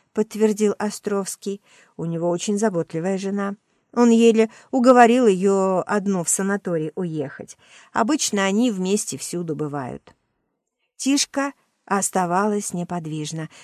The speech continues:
застыв от горя, но меня история Серова не удивила, и я раскусила этого типа с самого начала.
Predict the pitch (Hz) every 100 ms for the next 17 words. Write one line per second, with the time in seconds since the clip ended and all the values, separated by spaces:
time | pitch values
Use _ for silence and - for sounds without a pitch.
0 | - 180 185 180 - 196 - - 170 185
1 | 185 175 185 220 220 240 349 302 - 202
2 | 185 175 - 185 180 196 277 330 339 285
3 | 302 285 190 - - - _ 285 320 370
4 | 302 - 220 214 - 294 262 - 220 226
5 | 202 180 - 226 247 165 - - 202 185
6 | 165 160 151 - 131 117 90